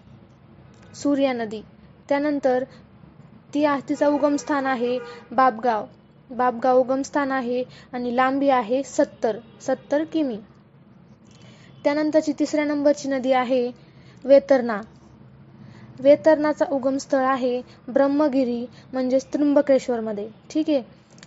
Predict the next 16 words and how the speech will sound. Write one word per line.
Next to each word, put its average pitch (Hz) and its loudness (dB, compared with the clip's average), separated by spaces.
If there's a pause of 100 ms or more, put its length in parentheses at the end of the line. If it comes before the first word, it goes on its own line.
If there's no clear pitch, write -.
(180)
त्यानंतर 285 2 (720)
तिची 277 0
लांबी 269 2
आहे 254 2 (800)
एकशे 269 0 (300)
चोपन्न. 277 2 (1500)
त्यानंतरचं 294 0
चार 285 2
नंबरची 285 0
आपण 269 0
उत्तरेकडून 262 2
दक्षिणेकडील 254 -2
क्रमामधली 254 -2 (380)
कोकणातील 262 0
नदी 254 -2
बघूया, 247 2